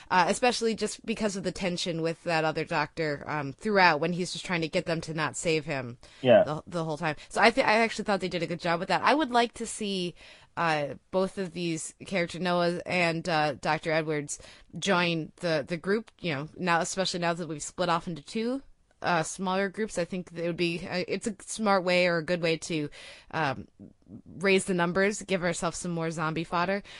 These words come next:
Speaker 1: Um, and I think both performances were strong and could, they could both add interesting things to the, to the dynamic. Um, I, I should mention,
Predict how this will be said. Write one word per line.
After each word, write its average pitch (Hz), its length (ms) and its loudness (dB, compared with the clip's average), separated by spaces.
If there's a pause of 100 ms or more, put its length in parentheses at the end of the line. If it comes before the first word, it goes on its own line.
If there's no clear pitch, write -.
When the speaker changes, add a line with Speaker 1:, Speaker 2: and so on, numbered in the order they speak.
(260)
Speaker 1:
Um, 151 440 -2
and 180 260 4
I 170 80 4
think 185 320 -4
both 160 200 -2
performances 170 840 -8
were 170 240 -4
strong 165 440 0
and 156 180 -8
could, 160 360 -6
they 160 140 -2
could 165 120 -8
both 156 220 0
add 151 220 0
interesting 156 460 -8
things 156 400 -6
to 170 120 -6
the, 151 140 -10 (300)
to 165 200 -6
the 151 160 -4
dynamic. 156 640 -2 (560)
Um, 139 400 -8
I, 180 240 6
I 180 240 2
should 170 320 -6
mention, 156 540 -4